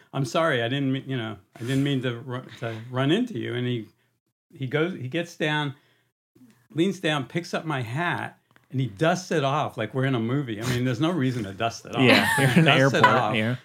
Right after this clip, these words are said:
Speaker 1: And he puts it on my head. And he goes, he goes, "We okay?" I said, "Yeah, we're okay." And he,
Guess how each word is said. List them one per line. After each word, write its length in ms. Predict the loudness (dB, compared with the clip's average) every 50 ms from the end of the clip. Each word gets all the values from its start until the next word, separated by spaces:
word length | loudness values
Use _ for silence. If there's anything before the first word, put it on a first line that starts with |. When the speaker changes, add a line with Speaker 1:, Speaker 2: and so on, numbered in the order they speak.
| _ _ _ _ _ _ _ _ -2
Speaker 1:
And 100 | 0 0
he 80 | 0
puts 300 | 2 2 0 0 0 0
it 60 | 2 2
on 160 | 4 4 4
my 160 | 4 4 4
head. 200 | 4 6 8 8
And 120 | 8 8 6
he 60 | 4
goes, 240 | 2 2 2 2 0 -4 -8 -14 -16 -20 -18 -4
he 120 | -2 2 4
goes, 240 | 6 6 6 4 4
"We 180 | 2 4 4
okay?" 380 | 4 4 4 2 4 4 4 4
I 80 | 2
said, 220 | 0 0 -2 -2 0
"Yeah, 200 | 0 0 0 0
we're 200 | -2 -2 -2 -2
okay." 280 | -4 -4 -6 -6 -4 2
And 220 | 4 4 4 4
he, 120 | 4 4